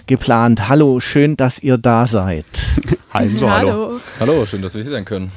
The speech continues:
Speaker 1: Ein Fanclub Kollektives Eigenheim ist sehr vielseitig aufgestellt. Wir haben hier einfach drei Leute hier und vielleicht erzählt ihr euren Weg zum Fanclub und eure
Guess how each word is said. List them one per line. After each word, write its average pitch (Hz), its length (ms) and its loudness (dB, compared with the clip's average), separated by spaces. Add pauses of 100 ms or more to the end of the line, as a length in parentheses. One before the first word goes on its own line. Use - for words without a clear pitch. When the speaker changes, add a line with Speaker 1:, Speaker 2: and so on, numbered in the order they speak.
(180)
Speaker 1:
Ein 156 640 4
Fanclub - 800 -2
Kollektives 165 720 -2
Eigenheim 151 580 2
ist - 240 -2
sehr 151 340 2
vielseitig 170 840 -2
aufgestellt. 180 760 0
Wir 143 140 2
haben 156 120 2
hier 147 300 2
einfach 143 300 0
drei 131 240 2
Leute 139 320 4
hier 160 300 4
und 135 220 0
vielleicht 127 400 -2
erzählt - 360 -2
ihr 151 260 2
euren 131 720 2
Weg 139 380 2
zum 165 320 0
Fanclub 151 640 0
und 123 320 0
eure 120 500 4